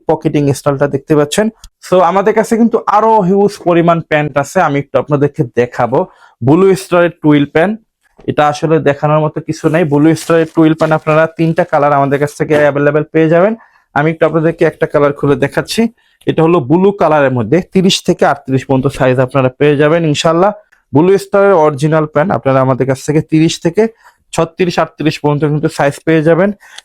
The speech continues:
ব্যাক সাইডের পকেটিং এর উপরে কিন্তু এখানে আলাদাভাবে ওদের ব্র্যান্ডিংটা করা আছে। তো এরপরে আমাদের কাছে হোলস্টারের একটা প্যান্ট পেয়ে যাবেন। এটা কিন্তু একটাই কালার। আসলে অথেন্টিক প্রোডাক্ট কিন্তু অনেক পাওয়া যায় না ভাই, এবং অনেক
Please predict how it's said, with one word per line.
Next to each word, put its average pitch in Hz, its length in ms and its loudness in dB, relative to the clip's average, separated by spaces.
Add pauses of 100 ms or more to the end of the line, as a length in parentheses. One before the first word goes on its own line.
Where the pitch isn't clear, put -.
ব্যাক 151 280 0
সাইডের 175 500 0
পকেটিং 160 440 0
এর 156 100 2
উপরে 135 320 0
কিন্তু 123 260 -2
এখানে 120 500 -2
আলাদাভাবে 120 560 0
ওদের 120 240 0
ব্র্যান্ডিংটা 120 560 -2
করা 151 240 -2
আছে। 180 200 -2 (920)
তো 143 140 -2
এরপরে 196 400 2
আমাদের 196 300 2
কাছে 196 240 -2
হোলস্টারের 185 680 2
একটা 180 180 -2
প্যান্ট 156 340 -2
পেয়ে 151 220 0
যাবেন। 160 240 2
এটা 160 180 0
কিন্তু 160 260 -2
একটাই 175 360 -2
কালার। 170 340 0 (360)
আসলে 208 280 0
অথেন্টিক 220 600 0
প্রোডাক্ট 214 320 -2
কিন্তু 214 260 0
অনেক 190 380 0 (140)
পাওয়া 185 240 2
যায় 160 180 0
না 117 120 0
ভাই, 110 200 -2
এবং 120 240 -2
অনেক 147 240 0